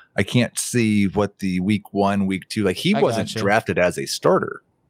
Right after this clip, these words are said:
Speaker 2: Right. That also
Speaker 1: And he
Speaker 2: contributes,
Speaker 1: got
Speaker 2: yeah.
Speaker 1: off to an, an awesome start at the beginning of
Speaker 2: Whoops.
Speaker 1: the year. He had eighty for eighty-two and a touchdown week one, seventy-seven for ninety-one and a touchdown week two,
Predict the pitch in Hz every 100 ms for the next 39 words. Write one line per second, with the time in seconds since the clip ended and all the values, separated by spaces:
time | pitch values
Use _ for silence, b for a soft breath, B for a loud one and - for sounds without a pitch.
0 | - 135 127 117 - 143 156 156 156 151
1 | 139 120 110 151 143 135 127 139 - -
2 | 127 107 101 - 104 - 120 143 165 -
3 | 104 - 139 151 101 85 98 117 117 101
4 | 82 92 143 127 92 117 110 95 117 135
5 | 139 110 - 101 101 123 120 - 135 117
6 | 113 120 - 117 107 110 - 120 123 117
7 | 127 b b - - 123 127 127 131 -
8 | 143 131 135 120 113 123 120 107 127 120
9 | 120 - 120 110 107 101 - 147 127 104